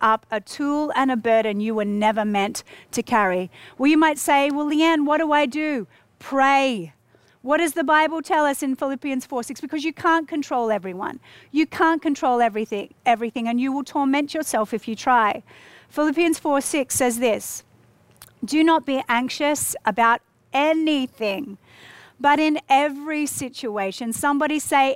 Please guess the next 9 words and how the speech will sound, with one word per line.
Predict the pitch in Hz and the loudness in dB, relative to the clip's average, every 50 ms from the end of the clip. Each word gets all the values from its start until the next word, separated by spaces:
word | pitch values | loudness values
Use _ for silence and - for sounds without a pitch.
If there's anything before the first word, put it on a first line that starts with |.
| - - | -4 0
"Every | - 240 247 247 247 226 214 233 240 247 247 240 | 2 4 4 4 2 -2 -6 -8 -6 -6 -6 -6
situation. | 240 - - - 240 226 - - 262 214 220 208 202 196 190 - 208 196 180 175 196 220 _ _ _ _ _ _ _ _ - - - - - | -6 -8 -10 -10 -12 -12 -10 -10 -8 -6 -6 -6 -6 -8 -10 -12 -12 -12 -12 -14 -16 -20 _ _ _ _ _ _ _ _ -20 -20 -20 -20 -12
By | - 208 269 262 262 269 | -4 2 4 4 4 4
prayer | 247 - - 330 294 294 294 302 302 302 311 302 - - | 0 -4 -6 -2 0 2 4 4 4 4 2 0 0 0
and | - 254 254 254 254 262 262 262 262 277 - - | 2 2 4 4 2 2 0 -2 -6 -8 -12 -12
petition, | - 294 220 - - 294 - - - 247 220 208 208 196 190 | -12 -12 -10 -8 -8 -8 -8 -6 -8 -8 -8 -8 -10 -8 -6
with | 226 285 339 - | -4 -6 -6 -4
thanksgiving, | - 320 339 330 311 277 - - - 262 226 208 208 202 208 240 262 269 - _ _ _ _ - _ _ _ - | -4 -2 -2 -2 -2 -6 -8 -8 -6 -6 -4 -4 -4 -4 -4 -4 -6 -6 -8 _ _ _ _ -20 _ _ _ -8
present | - 330 320 320 277 277 359 370 - 330 302 294 285 262 - | -4 -2 0 0 0 2 2 4 4 4 2 2 -2 -4 -10